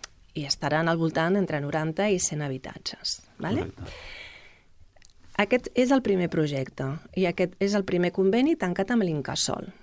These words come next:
Speaker 1: Aleshores, em, per, per aclarir coses, no?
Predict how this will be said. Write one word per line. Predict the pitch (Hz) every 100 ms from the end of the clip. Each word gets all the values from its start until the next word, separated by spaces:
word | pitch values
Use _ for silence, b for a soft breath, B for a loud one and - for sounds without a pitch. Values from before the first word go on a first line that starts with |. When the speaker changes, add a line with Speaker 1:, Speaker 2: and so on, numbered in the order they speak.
| b b b - -
Speaker 1:
Aleshores, | 185 175 170 143 - - - - - - 196
em, | 185 180 180 180 175 170 160 156 156 - - - b b b b b _ -
per, | 196 -
per | - 185
aclarir | 190 208 240
coses, | 190 160 151 147 165
no? | 254